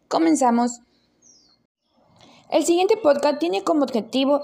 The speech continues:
dar a conocer la importancia entre la opinión pública y los medios de comunicación, así como a su vez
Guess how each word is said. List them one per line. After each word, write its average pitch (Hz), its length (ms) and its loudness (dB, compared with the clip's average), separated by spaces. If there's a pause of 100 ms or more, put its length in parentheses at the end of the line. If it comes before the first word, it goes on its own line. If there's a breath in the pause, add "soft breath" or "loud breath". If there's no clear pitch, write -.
(120)
dar 330 160 -2
a 403 100 0
conocer 254 440 -2
la 262 100 0
importancia 220 880 -2
entre 196 240 -4
la 185 100 -2
opinión 202 360 -4
pública 254 640 0
y 294 80 0
los 330 140 2
medios 311 260 2
de 285 80 -2
comunicación, 175 720 -4 (540 soft breath)
así 247 340 2
como 254 280 0
a - 20 -2
su 277 160 -4
vez 302 220 2